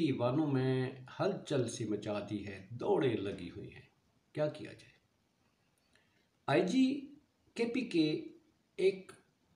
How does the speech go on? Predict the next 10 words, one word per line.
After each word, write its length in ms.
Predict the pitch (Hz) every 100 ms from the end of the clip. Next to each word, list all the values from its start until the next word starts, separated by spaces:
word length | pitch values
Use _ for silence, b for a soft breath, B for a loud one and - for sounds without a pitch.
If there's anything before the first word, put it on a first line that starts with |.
| 131
बड़े 420 | 113 135 220 190
जुर्म 400 | 131 139 117 113
में 360 | - - - - b b b -
तब्दील 400 | 135 123 120 -
कर 80 | 87
दिए 280 | - 101
गए। 180 | - - - _ _ _ _ _ _ _ _ _ _ _ _ _ _ _ _ _ _
लाहौर 440 | 113 135 131 185
हाई 180 | 196 196
कोर्ट 480 | 196 196 208 208 -